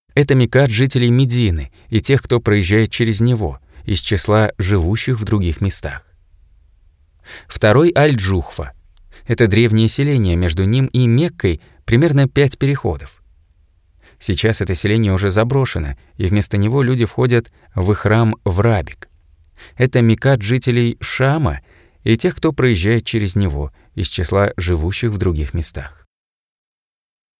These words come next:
Третий Ялямлям. Это гора или местность в Тихаме.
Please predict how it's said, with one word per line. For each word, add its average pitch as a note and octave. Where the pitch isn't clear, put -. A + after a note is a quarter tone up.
Третий B2
Ялямлям. G#2+
Это C#3
гора A#2
или A#2
местность A#2+
в -
Тихаме. F#2